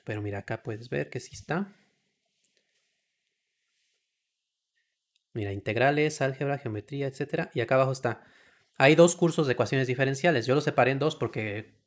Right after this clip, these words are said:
como saben, es uno de los temas que tengo más completos en mi canal. Hay cientos de videos sobre esto, entonces consideré necesario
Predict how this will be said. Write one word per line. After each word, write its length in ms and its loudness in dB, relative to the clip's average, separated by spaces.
como 360 -4
saben, 320 4
es 320 -6
uno 200 -2
de 60 2
los 480 -4
temas 340 0
que 120 -6
tengo 240 -4
más 280 -2
completos 460 -6
en 80 -4
mi 80 -6
canal. 320 -4
Hay 160 0
cientos 400 -2
de 80 -2
videos 240 0
sobre 260 2
esto, 200 -4
entonces 260 -4
consideré 680 0
necesario 540 0